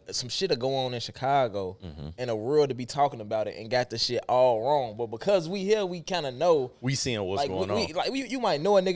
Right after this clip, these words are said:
Speaker 1: who was there or whatever, so you kinda know what the fuck going on. And niggas in, niggas on Twitter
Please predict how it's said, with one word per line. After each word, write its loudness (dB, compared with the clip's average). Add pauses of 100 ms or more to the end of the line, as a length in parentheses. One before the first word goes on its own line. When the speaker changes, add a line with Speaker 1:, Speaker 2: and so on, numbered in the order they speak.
Speaker 1:
who 2
was -2
there 8
or 8
whatever, 4
so 0
you -6
kinda 2
know 4
what 4
the 0
fuck 2
going -2
on. 0 (380)
And -2
niggas 4
in, 0
niggas 2
on 2
Twitter 4